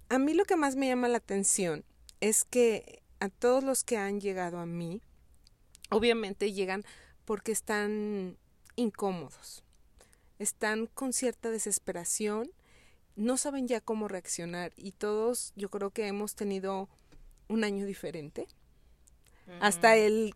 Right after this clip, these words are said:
Speaker 1: el que no crea y lo vea todo muy light, lo, fue un año diferente para todos. Entonces, muchos ya a este, en este momento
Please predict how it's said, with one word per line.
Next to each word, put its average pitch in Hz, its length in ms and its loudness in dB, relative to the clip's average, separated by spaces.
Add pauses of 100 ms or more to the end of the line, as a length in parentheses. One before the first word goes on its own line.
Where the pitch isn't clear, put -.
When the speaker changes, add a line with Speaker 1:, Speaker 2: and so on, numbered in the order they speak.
Speaker 1:
el 214 240 4
que 226 100 4
no 220 240 4
crea 190 760 6
y 185 100 0
lo 180 160 2
vea 190 200 4
todo 196 340 -2
muy 185 240 -4
light, 185 320 0 (880)
lo, 202 220 4
fue 277 200 -4
un 277 100 2
año 262 240 0
diferente 202 440 -2
para 165 240 -4
todos. - 400 -16 (460)
Entonces, 233 720 2 (120)
muchos 269 480 0
ya 254 420 4
a 220 220 0
este, 226 600 0
en 226 120 0
este 226 200 -2
momento 214 680 -2